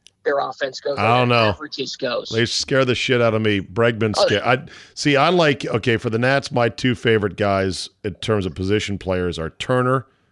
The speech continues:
Speaker 2: 'cause he looks like your paper
Speaker 1: Oh.
Speaker 2: boy. I call him the
Speaker 1: Yeah.
Speaker 2: world's fastest paper boy. I love him. And then I also, I, I kinda like Robles because he's this young guy who's coming on,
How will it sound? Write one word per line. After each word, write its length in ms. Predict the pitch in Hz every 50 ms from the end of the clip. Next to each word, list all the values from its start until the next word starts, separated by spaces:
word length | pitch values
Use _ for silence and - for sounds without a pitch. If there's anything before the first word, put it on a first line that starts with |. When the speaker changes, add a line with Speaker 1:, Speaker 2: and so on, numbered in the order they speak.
| _ _ -
Speaker 2:
'cause 160 | - 113 98
he 80 | 95 101
looks 260 | 107 120 117 - 127
like 180 | 120 120 -
your 80 | 139 -
paper 240 | - 117 113 104 95 107
Speaker 1:
Oh. 60 | 98
Speaker 2:
boy. 300 | 95 101 98 98 101 95 - _ _ _ _ _ -
I 100 | 101 95
call 260 | - 120 120 117 113
him 60 | 113
the 100 | 110 107
Speaker 1:
Yeah. 60 | 110 120
Speaker 2:
world's 240 | 123 127 117 -
fastest 520 | - - 131 123 120 110 - - 107 - -
paper 280 | - 101 98 90 101
boy. 260 | 90 82 92 92 92 95
I 60 | 95
love 400 | 95 98 98 104 113 123 120 107
him. 160 | 98 92 98 95 - - - - - _ _ -
And 180 | 123 120 120 123
then 220 | 131 135 135 135 131 - -
I 180 | 131 127 127 131
also, 680 | 139 165 185 175 - - 170 151 135 131 135 139 - _ _ _ -
I, 200 | 123 127 131 - -
I 40 | 123
kinda 320 | - - - 185 226 254
like 240 | 247 226 214 - -
Robles 640 | - 143 147 170 151 135 110 104 92 - - - - _ - -
because 540 | 98 120 104 - - 127 120 120 113 - -
he's 200 | 120 123 107 117
this 220 | 123 117 - -
young 240 | 120 135 139 156 147
guy 360 | 131 135 127 127 123 123 117 - - - - - - _
who's 200 | _ 127 120 110 -
coming 360 | - - 139 139 135 131 123
on, 380 | 120 120 120 120 120 117 120